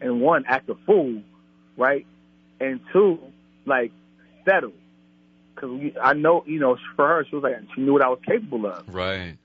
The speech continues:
Speaker 1: And I had a guidance counselor that also could see the potential inside of me. So you just gotta get around some people that are gonna call out the potential inside of you and hold you accountable to that potential.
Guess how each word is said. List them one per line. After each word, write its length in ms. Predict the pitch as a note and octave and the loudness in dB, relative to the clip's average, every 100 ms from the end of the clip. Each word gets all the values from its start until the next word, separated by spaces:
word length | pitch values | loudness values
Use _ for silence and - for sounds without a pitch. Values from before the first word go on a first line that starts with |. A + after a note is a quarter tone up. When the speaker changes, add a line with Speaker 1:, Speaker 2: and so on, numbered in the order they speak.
| - | -6
Speaker 1:
And 380 | B2 A#2+ A2+ A2+ | -2 -2 -2 0
I 120 | B2 | 0
had 100 | A#2+ | 0
a 40 | |
guidance 380 | A2 B2+ C3+ C3+ | 0 0 0 -4
counselor 340 | - C3+ - C3 | -10 -8 -6 -6
that 120 | A#2+ | -2
also 320 | B2+ C3+ - | -2 -2 -4
could 160 | B2 - | -8 -6
see 80 | C3+ | -2
the 80 | B2+ | -2
potential 540 | B2 - D3+ C3+ B2 | -4 -2 -2 -2 -4
inside 380 | A2+ - - G#3 | -4 0 2 0
of 60 | G2+ | -4
me. 140 | F#2 - _ _ _ _ _ _ | -14 -20 _ _ _ _ _ _
So 80 | A#2+ | -4
you 160 | C3+ D#3+ | -4 -4
just 160 | E3 | 0
gotta 180 | F3 D3+ | 2 2
get 160 | C#3 C#3+ | 0 0
around 240 | C#3 C3+ | -2 -4
some 80 | B2+ | -6
people 300 | - C3+ C3 | -6 -4 0
that 80 | B2+ | 0
are 80 | |
gonna 200 | A#2+ A#2+ | 0 -6
call 400 | G#2+ - C#3 C3 | -8 -2 2 2
out 140 | C3 - | 0 -2
the 60 | |
potential 500 | G#2+ - B2+ A#2+ A2+ | -12 -12 -12 -10 -8
inside 380 | A2 - C3+ A#2+ | -6 -2 0 0
of 0 | |
you 180 | G2 F#2+ | -6 -8
and 100 | G2+ | -4
hold 280 | - B2+ B2 | 2 2 2
you 80 | A#2 | -4
accountable 480 | A2 C3 D3 B2+ A2+ | -2 0 0 -2 -4
to 120 | A2+ | -2
that 180 | A2 A2+ | -2 -4
potential. 420 | - F2+ - | -4 -4 -4